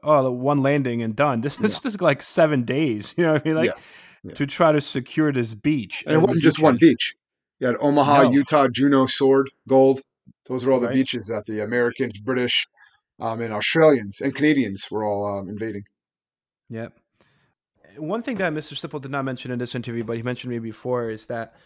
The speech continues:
Speaker 1: uh, if you see any pictures from Omaha Beach from the first wave, he goes, "You can't believe that those are pictures from the first wave." And, and I said, "Why, Mister Sipple?" And he goes,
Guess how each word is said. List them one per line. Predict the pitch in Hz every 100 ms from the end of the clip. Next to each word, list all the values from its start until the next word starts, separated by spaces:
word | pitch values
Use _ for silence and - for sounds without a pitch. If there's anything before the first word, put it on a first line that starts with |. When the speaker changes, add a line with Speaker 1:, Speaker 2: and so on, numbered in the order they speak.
| _ _ _ _
Speaker 1:
uh, | 113 107 -
if | 127
you | 170
see | - 220
any | 165
pictures | - 151 - 120
from | - 120
Omaha | 123 117 120
Beach | 113 113 -
from | 110
the | 107
first | - 117 -
wave, | 113 110 90 - - -
he | 127
goes, | 127 117
"You | 131
can't | 156
believe | 123 117 113
that | 107 101
those | 104 101
are |
pictures | 90 104 - 101
from | 104
the | 101
first | - 98 -
wave." | 95 69 -
And, | 110
and | 87 113 113
I |
said, | - 123
"Why, | 127 175 147
Mister | 104 -
Sipple?" | - 107 107 104
And | 107
he |
goes, | 110 110 -